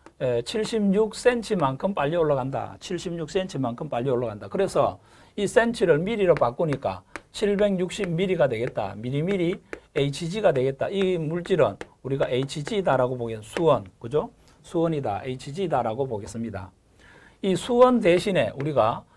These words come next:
에, 물을 집어넣으니까 일공삼삼이, 에, 미리미리 에이치투오가 되더라 이 말이에요. 미리미리 에이치투오가 되더라. 예, 미리미리 에이치투오가 되더라 이 말입니다. 자, 이 미리미리 에이치투오는 우리가 같은 단위로서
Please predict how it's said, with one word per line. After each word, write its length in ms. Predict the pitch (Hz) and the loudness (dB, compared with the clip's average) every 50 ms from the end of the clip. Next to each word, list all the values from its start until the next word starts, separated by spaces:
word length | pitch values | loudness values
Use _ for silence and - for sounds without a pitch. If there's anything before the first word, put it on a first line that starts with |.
| _ - - - _ - | _ -20 -20 -18 _ -2
에, 100 | 123 117 | -2 0
물을 400 | 117 160 196 226 240 254 262 247 | 0 2 4 8 10 10 10 8
집어넣으니까 680 | - 233 208 185 185 180 170 156 143 131 - - 101 - - | 6 2 0 2 4 4 4 4 2 2 0 0 -2 0 -2
일공삼삼이, 1500 | 208 196 202 208 190 208 202 208 214 - - 180 135 143 143 143 143 185 190 190 190 160 135 135 151 139 117 98 95 - - - - _ _ _ _ - | -2 -2 -2 2 4 4 4 4 4 0 -2 -2 -2 -2 -2 -2 0 2 2 2 2 0 -2 -2 -2 -4 -4 -6 -8 -12 -14 -14 -14 _ _ _ _ 0
에, 160 | 127 120 120 | 2 2 2
미리미리 720 | 127 131 139 143 160 170 190 208 202 180 175 185 190 - | 2 0 0 0 0 0 0 0 2 2 0 0 0 0
에이치투오가 720 | 147 143 147 139 - 190 170 - - 220 214 214 214 196 | -2 -2 -2 -2 -6 -8 -8 2 4 4 4 6 4 2
되더라 300 | 160 143 135 156 156 147 | 2 2 2 4 4 4
이 60 | 127 | 4
말이에요. 240 | 117 110 104 101 101 101 | 2 -2 -4 -6 -4 -4
미리미리 400 | 110 113 123 143 156 170 165 135 | -4 -2 -2 -4 -4 -2 -2 -2
에이치투오가 580 | 113 117 117 131 123 - - 160 160 160 151 | -2 -4 -6 -10 -12 -4 -2 -2 0 0 -2
되더라. 380 | 127 113 98 107 107 92 92 - - _ _ _ _ _ _ _ _ _ _ _ _ _ _ _ _ _ _ _ - | -4 -6 -8 -8 -10 -10 -12 -16 -20 _ _ _ _ _ _ _ _ _ _ _ _ _ _ _ _ _ _ _ -6
예, 140 | 113 104 101 | -4 -4 -4
미리미리 420 | 104 104 110 110 131 143 156 147 135 | -4 -4 -4 -2 -2 -2 0 0 0
에이치투오가 560 | 117 113 - - - - - 151 156 147 120 | -2 -2 -4 -10 -10 -2 0 2 2 2 0
되더라 280 | 110 104 107 110 107 | 0 -2 -4 -4 -4
이 80 | 110 135 | -2 2
말입니다. 560 | 147 147 139 123 110 98 87 90 80 76 76 _ _ _ _ _ - - - - - - - _ _ _ _ | 2 2 2 2 -2 -6 -8 -10 -12 -12 -14 _ _ _ _ _ -20 -20 -20 -20 -20 -20 -20 _ _ _ _
자, 140 | - 160 156 | 6 6 6
이 160 | 190 226 220 | 8 6 4
미리미리 500 | 185 160 156 156 175 185 233 262 269 240 | 4 4 4 4 4 2 2 4 6 6
에이치투오는 880 | 185 160 156 - 185 190 170 - 214 202 196 175 143 113 107 113 113 - | 6 6 4 2 -2 -4 0 2 6 8 8 8 6 4 2 0 -2 -4
우리가 380 | 127 143 143 143 131 123 131 139 | -6 -4 2 4 4 4 4 4
같은 420 | - 185 190 190 - 240 233 226 | 4 4 4 4 4 0 0 4
단위로서 680 | 208 - 156 151 156 151 143 131 120 - 156 139 120 | 4 4 4 4 2 2 2 0 2 4 2 2 2